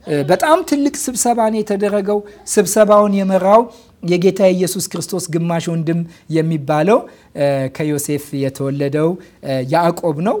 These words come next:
ሁለት ወንድሞች፣ የጌታ ኢየሱስ ግማሽ ወንድሞች ወንጌል ላይ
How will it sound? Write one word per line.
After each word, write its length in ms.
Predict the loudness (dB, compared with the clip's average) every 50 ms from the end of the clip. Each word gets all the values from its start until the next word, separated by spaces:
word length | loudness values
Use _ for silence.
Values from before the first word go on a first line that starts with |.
| -6
ሁለት 380 | -6 -4 -2 -2 -2 -2 -4 -4 -2 -2 -2 -2 -4 -6 -12 -16 -8
ወንድሞች፣ 540 | -6 -4 -4 -4 -4 -6 -4 -4 -4 -4 -4 -6 -6 -2 -2
የጌታ 320 | 0 0 0 -2 -4 -4 -4
ኢየሱስ 300 | -6 -6 -6 -6 -8 -8
ግማሽ 320 | -8 -8 -6 -6 -6 -6 -6
ወንድሞች 420 | -8 -6 -6 -4 -2 -2 -4 -4 -8 -16 -20 _ _ -8
ወንጌል 400 | -6 -6 -4 -4 -4 -4 -2 -2
ላይ 180 | -2 -2 -2